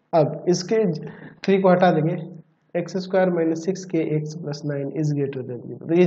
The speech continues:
ज़ीरो से greater होने के लिए यहाँ discriminant क्या होगा? Less than zero होगा,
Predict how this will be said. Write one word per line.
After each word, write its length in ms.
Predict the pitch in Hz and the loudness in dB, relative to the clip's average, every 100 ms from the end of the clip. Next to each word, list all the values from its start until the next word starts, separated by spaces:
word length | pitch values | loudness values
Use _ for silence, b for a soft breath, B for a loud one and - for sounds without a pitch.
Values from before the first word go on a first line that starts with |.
| 160 | 6
ज़ीरो 160 | 190 | 4
से 160 | 220 220 | 2 2
greater 320 | 175 160 190 | 0 0 0
होने 240 | 170 160 160 | 2 2 0
के 80 | 160 127 | -2 -2
लिए 140 | 139 160 | -2 -2
यहाँ 160 | 160 156 | 0 0
discriminant 560 | 156 156 160 160 180 185 | 0 0 0 2 2 4
क्या 100 | 202 | 4
होगा? 220 | 160 127 - - b b b b - | 2 0 -6 -14 b b b b 2
Less 180 | 170 185 | 6 6
than 180 | 190 180 | 6 6
zero 180 | 190 185 | 4 4
होगा, 180 | 180 | 2